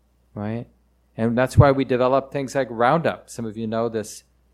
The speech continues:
chemical that's been used for decades to get rid of w-, weeds, basically. And now, of course, as you might imagine, just finding out how terrible it is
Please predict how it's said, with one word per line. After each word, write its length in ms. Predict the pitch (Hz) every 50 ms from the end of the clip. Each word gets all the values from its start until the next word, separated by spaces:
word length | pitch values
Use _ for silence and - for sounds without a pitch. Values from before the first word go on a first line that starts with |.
| _ _ _ - _ _ _ _ _ _
chemical 400 | - 135 135 151 156 - - 110
that's 180 | 101 104 104
been 220 | - - 117 107 104
used 300 | 107 110 110 110 110 -
for 100 | - 117
decades 680 | 98 120 117 131 - - 135 107 104 107 104 - -
to 120 | - - 113
get 180 | 107 110 110
rid 140 | - 113 110
of 80 | 117 101
w-, 240 | 101 101 104 - - -
weeds, 400 | 110 110 123 143 160 135 - -
basically. 800 | - 113 104 101 - - 120 - - - 104 101 101 98 98 - _ _ _ _ _ _ _ _ _ _
And 220 | 123 107 107 107
now, 320 | 107 107 107 107 107 107 107
of 100 | 101 -
course, 640 | - 113 107 104 110 117 - - - - - - _ _ _
as 120 | 110 98 98
you 120 | 107 104
might 220 | 101 104 107 107 104
imagine, 680 | 104 104 117 135 165 190 165 117 113 101 107 127 139 - _ _ _ _ _ _ _
just 180 | - 120 - - _ _ _ _ _ - - -
finding 360 | - 120 110 110 110 107 104
out 300 | 101 101 117 131 - _ _ _ _ _ _ _
how 180 | _ - 104 101
terrible 440 | - - 135 170 220 208 165 117 107
it 100 | 101 92
is 420 | 92 87 87 - - - - -